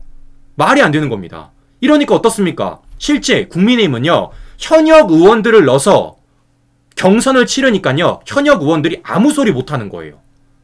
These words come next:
왜냐? 기회는 줬으니까. 그런데 민주당은 현역 의원을 빼놓고 여론조사를 돌리고 있습니다. 근데 그걸 현역 의원들이 모르겠냐고요. 그 지역에 있는 사람들이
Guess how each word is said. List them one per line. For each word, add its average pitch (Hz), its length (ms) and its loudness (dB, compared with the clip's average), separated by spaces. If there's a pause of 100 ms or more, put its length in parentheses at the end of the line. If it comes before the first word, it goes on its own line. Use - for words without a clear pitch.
왜냐? 240 340 -2 (260)
기회는 233 400 2
줬으니까. - 600 -6 (720)
그런데 202 420 0 (160)
민주당은 202 600 0 (180)
현역 302 480 2
의원을 180 340 2
빼놓고 208 420 0
여론조사를 208 560 2
돌리고 139 300 -2
있습니다. - 460 -4 (280)
근데 202 340 -2 (100)
그걸 226 340 2 (120)
현역 285 360 0
의원들이 185 280 2
모르겠냐고요. 131 680 -2 (440)
그 240 120 -2
지역에 240 360 0
있는 233 120 0
사람들이 202 600 2